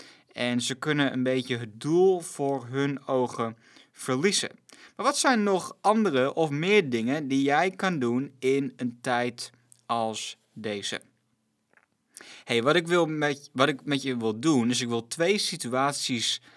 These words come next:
schetsen waarin de discipelen zich bevonden.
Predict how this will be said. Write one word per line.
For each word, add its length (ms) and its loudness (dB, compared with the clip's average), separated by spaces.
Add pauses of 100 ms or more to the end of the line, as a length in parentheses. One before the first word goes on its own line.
(160)
schetsen 840 -2
waarin 380 2
de 120 2
discipelen 760 -2
zich 480 -4
bevonden. 540 0